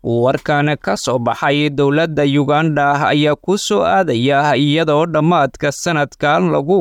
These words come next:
wado in duulaanka ciidamada shisheeyaha ee Soomaaliya loo bixiyo magac cusub, iyadoo la yareynayo shaqadooda laguna soo koobayo oo keliya inay ilaaliyaan amniga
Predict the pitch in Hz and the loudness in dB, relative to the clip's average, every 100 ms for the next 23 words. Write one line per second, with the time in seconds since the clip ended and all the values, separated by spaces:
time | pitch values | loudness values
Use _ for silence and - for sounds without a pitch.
0 | 117 120 143 143 147 170 156 147 143 143 | 2 0 2 0 0 -2 -2 0 0 2
1 | 165 147 139 156 117 143 143 143 160 147 | 2 0 -2 -4 -2 0 0 0 0 0
2 | 143 - 135 151 147 170 147 139 117 147 | -2 -4 -4 -2 0 0 2 0 0 -2
3 | 135 151 151 170 151 147 147 147 147 147 | -2 -2 0 2 2 2 2 2 2 2
4 | 190 147 123 - 123 143 143 147 151 185 | 0 -2 -4 -2 0 0 0 2 2 0
5 | 175 113 107 113 - 117 120 123 _ _ | 0 0 0 -2 -2 -2 -2 -4 _ _
6 | _ - 120 120 139 147 143 143 143 147 | _ -8 -2 0 2 2 2 0 0 0
7 | 151 190 147 127 147 147 - 160 - 196 | 0 0 -2 0 0 0 0 -4 -2 -4
8 | 147 117 127 147 147 143 143 143 151 180 | 0 0 2 0 0 0 0 0 -2 -2
9 | - 143 143 - 160 190 135 127 147 143 | -2 -2 -2 -4 -2 0 0 0 0 0
10 | 147 143 147 - 156 160 165 151 143 151 | 0 0 0 -2 -2 0 0 0 0 0
11 | 180 156 143 - 165 156 147 147 165 165 | 0 0 -2 -2 0 2 0 0 0 0
12 | 143 143 - 165 175 147 139 147 | 0 -2 0 0 2 2 0 0